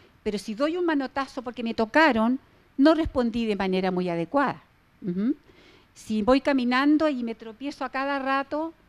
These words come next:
algo está pasando con mi sistema vestibular y propioceptivo que no calculo, ¿ya? Eh, bueno, y para que ocurra todo este proceso maravilloso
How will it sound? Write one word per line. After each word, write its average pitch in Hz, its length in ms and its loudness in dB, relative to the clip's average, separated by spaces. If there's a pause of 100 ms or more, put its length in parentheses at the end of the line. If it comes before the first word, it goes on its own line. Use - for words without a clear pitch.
(120)
algo 254 280 -2
está 214 180 -10
pasando 233 460 -10
con 226 160 -10
mi 202 60 -10
sistema 220 420 -2
vestibular 196 520 -2
y 220 60 -4
propioceptivo 190 800 -6
que 180 100 -4
no 175 100 -4
calculo, 170 640 -10 (400)
¿ya? 190 220 -10 (1300)
Eh, 214 960 0
bueno, 196 400 -4 (800)
y 359 300 2 (160)
para 254 200 0
que 254 120 -2
ocurra 320 400 2
todo 277 320 0
este 254 260 -4
proceso 220 640 -4
maravilloso 214 880 -2